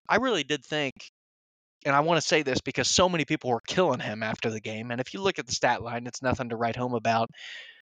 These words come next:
If you watched McCord's game and you watch it throughout the game and, and you take into account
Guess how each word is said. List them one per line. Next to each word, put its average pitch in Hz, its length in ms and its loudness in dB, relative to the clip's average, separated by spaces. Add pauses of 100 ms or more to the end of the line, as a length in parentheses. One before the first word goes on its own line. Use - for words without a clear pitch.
(920)
If - 160 -6
you 202 60 -2
watched 233 340 6
McCord's 202 380 2
game 139 560 0
and 139 140 -6
you 127 80 0
watch 147 260 6
it 127 180 -2
throughout 151 460 0
the 160 80 -6
game 135 540 -6
and, 127 220 -4 (680)
and 151 120 -10
you 143 80 -4
take 214 300 0
into 180 240 0
account 139 420 0